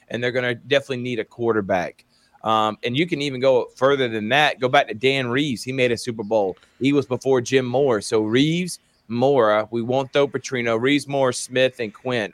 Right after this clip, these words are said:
all at least made the Super Bowl or a conference championship,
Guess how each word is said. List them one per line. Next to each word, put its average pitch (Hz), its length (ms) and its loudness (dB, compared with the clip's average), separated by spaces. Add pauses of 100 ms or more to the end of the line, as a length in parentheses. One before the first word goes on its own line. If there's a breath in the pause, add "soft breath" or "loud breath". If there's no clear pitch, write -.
(100)
all 139 280 6
at 113 120 0
least 135 280 -2
made 120 160 -4
the 98 80 -8
Super 151 280 -2
Bowl 156 360 6 (340 soft breath)
or 120 140 6
a 107 60 2
conference 139 520 0
championship, 107 960 -2